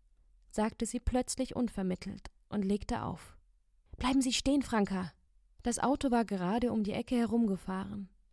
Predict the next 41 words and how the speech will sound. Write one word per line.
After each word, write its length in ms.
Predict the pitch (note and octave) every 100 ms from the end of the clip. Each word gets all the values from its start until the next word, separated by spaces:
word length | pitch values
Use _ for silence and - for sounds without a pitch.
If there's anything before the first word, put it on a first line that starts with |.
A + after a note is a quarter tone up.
| - - - A#3
Im 120 | A#3+
Rückspiegel 600 | C4+ - - C#4 C#4 C4+
konnte 340 | - C4 C4
man 160 | A#3+ A3+
noch 140 | A3+
das 240 | - G#3+ G#3+
Haus 240 | A3 -
von 160 | - A#3
Stefanie 560 | - A#3+ A3+ F#3+ F#3+
sehen, 380 | - G3+ G3+ G#3 _
sowie 260 | - A3+ A3+
ein 120 | A3+
Stück 300 | - C4+ -
der 100 | A#3+
Straße 500 | - - A3+ A3+ A#3
rechts 280 | G#3+ G3+ -
davon. 420 | F3+ - F#3 F#3 - _ _ _ -
„Schalten 340 | - C4+ C#4+
Sie 120 | C4 C#4
den 120 | C4
Motor 360 | A#3+ B3 G#3
aus!“ 300 | F3+ F3+ - - - _ _ _
Für 220 | - B3
einen 220 | A#3 A#3 A#3
Augenblick 560 | A3+ C#4+ D#4+ D4+ D#4
geschah 280 | C#4+ - C4+
nichts. 540 | G3+ D3 - - - - _ _ _ _ _ _
Dann 200 | F#3+ B3
erblickte 440 | C#4 A#3 C4 - B3
sie 160 | B3
tatsächlich 580 | B3 B3 B3+ B3 - A3+
den 180 | A#3 A3+
Mann 200 | A#3 B3
im 160 | A#3+
Blaumann, 560 | A#3 G#3 F3+ F3 F#3+ F3+ - - - - - G#3
der 100 | G3
langsam 480 | G3+ C#4 C4+ C4+
den 140 | B3+ A#3
Gehweg 420 | A3+ B3 A#3+ -
entlang 420 | B3 A#3 A#3 F#3+
schlenderte. 640 | E3 F#3 F3 F#3+ - G#3+